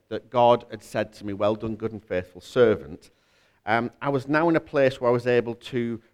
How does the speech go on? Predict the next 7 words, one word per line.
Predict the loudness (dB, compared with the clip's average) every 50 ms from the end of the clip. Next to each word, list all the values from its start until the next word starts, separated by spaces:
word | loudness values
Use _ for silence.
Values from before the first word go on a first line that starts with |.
| _
receive | _ -20 -18 -18 -16 -8 -4 -4 -4 -4 -6 -8 -12 -14 -16 -18 -20 _ _ _ _ _ _ _
God's | _ -2 -2 -2 -2 -4 -12 -20 -20 _
original | -14 -10 -8 -8 -8 -8 -10 -10 -10 -8 -2
words | 0 2 2 2 2 -2 -8
for | -14 -14 -12 -10 -10 -10
me. | -10 -12 -14 -18 _ _ _ _ _ _ _ _ _ _ _ _ _ _
And | 0 0 0 2 0 0 0 -2 -4 -6